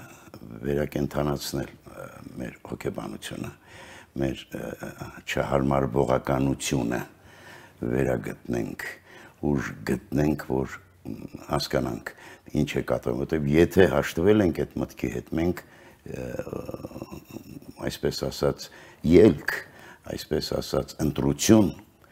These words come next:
չենք կարող գտնել հետագան կազմակերպելու համար։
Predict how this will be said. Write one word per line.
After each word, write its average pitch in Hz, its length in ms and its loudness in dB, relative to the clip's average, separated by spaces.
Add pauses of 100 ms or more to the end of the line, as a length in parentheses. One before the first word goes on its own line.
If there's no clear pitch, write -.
(180)
չենք 69 320 -2
կարող - 420 -2
գտնել - 520 -8 (420)
հետագան - 720 -6
կազմակերպելու - 880 -6
համար։ - 320 -12